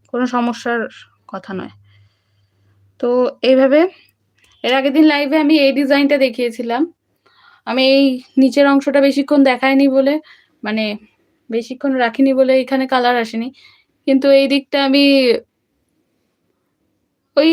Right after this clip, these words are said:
দশ মিনিট মতো হবে এই কালারটা রাখাতে এই রং চলে এসছে। আর এই যে এই বাকি পার্টটা আমি শর্টসের মাধ্যমে পোস্ট করে দিয়েছি, তো আপনারা অবশ্যই দেখে নেবেন। তো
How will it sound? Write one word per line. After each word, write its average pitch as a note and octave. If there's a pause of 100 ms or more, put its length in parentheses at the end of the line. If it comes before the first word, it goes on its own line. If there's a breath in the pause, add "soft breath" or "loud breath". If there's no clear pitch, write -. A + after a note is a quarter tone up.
(120)
দশ C#4
মিনিট C#4+
মতো C#4+
হবে C4+
এই C#4
কালারটা C4
রাখাতে B3+
এই C4 (480)
রং A3+
চলে A3+
এসছে। G#3+ (1800)
আর A3+ (140)
এই B3+
যে C4
এই C#4
বাকি A#3+
পার্টটা C#4
আমি C#4+
শর্টসের C4+
মাধ্যমে C4+
পোস্ট B3
করে A#3+
দিয়েছি, G#3+ (540)
তো -
আপনারা A#3+
অবশ্যই B3
দেখে B3
নেবেন। B3 (2250 loud breath)
তো C#4